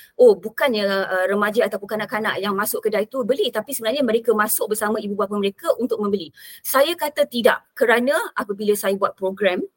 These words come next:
mereka kata, kanak-kanak yang kata, "Senang je nak beli ni, doktor. Sebenarnya vape ni, tukar baju sekolah, masuk kedai vape terus boleh beli. Diorang tak check pun kita orang.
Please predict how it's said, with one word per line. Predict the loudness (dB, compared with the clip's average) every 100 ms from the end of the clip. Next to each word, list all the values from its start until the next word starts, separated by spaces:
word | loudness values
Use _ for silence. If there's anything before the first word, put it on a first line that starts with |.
| _ -6
mereka | 0 0 0 0
kata, | 0 2 0
kanak-kanak | 0 -2 0 0 0
yang | -2
kata, | -2 0 -2 -4 _ _ _ 2
"Senang | 4 4 2 4
je | 4
nak | 4 4
beli | 2 0
ni, | -2
doktor. | -2 2 4 4 2 -2
Sebenarnya | -4 0 0 0
vape | -2
ni, | -2 -4 -4 -10 _ _ _ _ _ _
tukar | -10 0 2 6
baju | 4 2
sekolah, | -4 -2 -2 0 0 -2
masuk | -4 -4 -4 -2
kedai | 2 2
vape | 2 -4
terus | 0 0
boleh | 2 -2 -2
beli. | -4 -4
Diorang | -4 -2 -2
tak | -2 -6 -6
check | -8 -6 -2
pun | -2
kita | -2 -2
orang. | 0 -2 -8